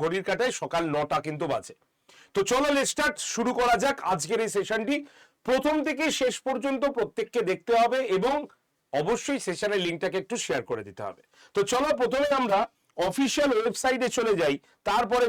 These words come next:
বিষয়টিকে বলি। এই হচ্ছে আমাদের অফিসিয়ালি ওয়েবসাইট, already আমার খোলা আছে, দেখতেই পাচ্ছ। এবং এই ওয়েবসাইটে লাস্ট যেটা আপডেশন আমাদের এসছিল বারো সাত দু হাজার পঁচিশ, সেটা একবার দেখিয়ে দিই।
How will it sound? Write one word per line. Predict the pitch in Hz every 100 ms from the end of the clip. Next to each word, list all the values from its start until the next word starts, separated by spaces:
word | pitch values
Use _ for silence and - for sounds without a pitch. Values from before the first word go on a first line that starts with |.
| 202
বিষয়টিকে | 196 175 175 196 151
বলি। | 107 - _ _ - _ -
এই | 269 285
হচ্ছে | - 285
আমাদের | 269 269 269 226
অফিসিয়ালি | 247 240 277 269 262
ওয়েবসাইট, | 226 220 247 233
already | 220 208 226
আমার | 226 202
খোলা | 196 208 220
আছে, | 240
দেখতেই | 185 196 196
পাচ্ছ। | 196 - 285 - _ _ _ _ _ _ - -
এবং | 208 269 269 - - - _ 202
এই | 285 277
ওয়েবসাইটে | 214 240 - - 277 285 294 311 - 151 160
লাস্ট | 208 262 -
যেটা | 254 262 233
আপডেশন | 170 220 214 247 226
আমাদের | 233 226 208
এসছিল | - 233 240 175 165
বারো | - 226 247 - -
সাত | 175 180 208 156
দু | 175 175
হাজার | 180 180 208
পঁচিশ, | 208 180 - - _ - -
সেটা | 196 180 208
একবার | 190 165 180
দেখিয়ে | 170 233 247
দিই। | 277